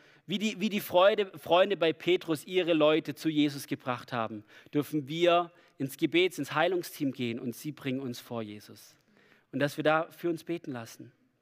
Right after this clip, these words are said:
in Hoffnung und im Glauben. Also, was war mir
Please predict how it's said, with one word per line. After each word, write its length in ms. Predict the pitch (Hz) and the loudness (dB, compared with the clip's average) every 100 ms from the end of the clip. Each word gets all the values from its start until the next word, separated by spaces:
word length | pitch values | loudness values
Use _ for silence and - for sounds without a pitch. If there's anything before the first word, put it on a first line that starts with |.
| _ _ | _ _
in 200 | 135 135 | -4 -2
Hoffnung 300 | 165 - 160 | -2 0 2
und 120 | 151 | 2
im 80 | 143 | 2
Glauben. 480 | 127 127 123 117 120 _ _ _ _ _ _ _ - - - - - - _ _ _ _ _ _ - | -2 -6 -6 -12 -18 _ _ _ _ _ _ _ -20 -20 -20 -20 -20 -20 _ _ _ _ _ _ -8
Also, 260 | 151 170 147 | 2 2 4
was 220 | 185 - | 0 2
war 100 | 170 | 2
mir 400 | 165 156 151 151 | 4 2 0 -4